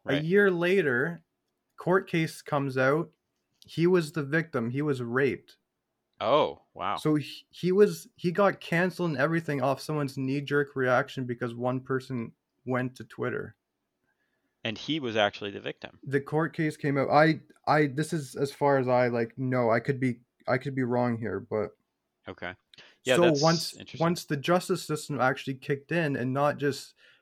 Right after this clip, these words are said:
Speaker 2: people running around on social media,
Speaker 1: Mm-hmm.
Speaker 2: it was turned out that he was not, he was the victim.
Speaker 1: Mm-hmm.
Speaker 2: So not only did he lose his livelihood,
Speaker 1: But
Speaker 2: he
Speaker 1: he
Speaker 2: was
Speaker 1: was,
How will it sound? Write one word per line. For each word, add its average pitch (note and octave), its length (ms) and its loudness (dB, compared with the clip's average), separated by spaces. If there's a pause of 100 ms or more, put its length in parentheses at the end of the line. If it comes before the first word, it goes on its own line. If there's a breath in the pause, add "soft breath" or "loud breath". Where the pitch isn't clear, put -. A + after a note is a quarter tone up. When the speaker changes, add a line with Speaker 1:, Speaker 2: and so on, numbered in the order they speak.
(140 soft breath)
Speaker 2:
people C#3 460 0 (240)
running C3+ 280 0
around C3 280 2
on B2+ 140 0
social C3 380 -4
media, B2 640 -2 (280)
Speaker 1:
Mm-hmm. F2 240 -16 (140)
Speaker 2:
it B2+ 160 0
was C3 180 -4
turned C#3 320 0
out C3 200 2
that B2 140 0
he C3+ 220 -6
was C3 260 0
not, B2 320 0 (640)
he C3 160 -6
was C3 200 -2
the A#2 100 -10
victim. A#2 600 -6 (420)
Speaker 1:
Mm-hmm. F#2 200 -18 (240)
Speaker 2:
So C#3 140 -4
not D3+ 180 4
only F3+ 280 2
did D3+ 200 -2
he D3 120 -2
lose C#3+ 400 0
his A#2+ 220 -2
livelihood, C#3+ 960 0 (2500)
Speaker 1:
But F#2+ 140 -2
Speaker 2:
he - 20 0
Speaker 1:
he G2+ 160 0
Speaker 2:
was - 0 -
Speaker 1:
was, F#2+ 440 -8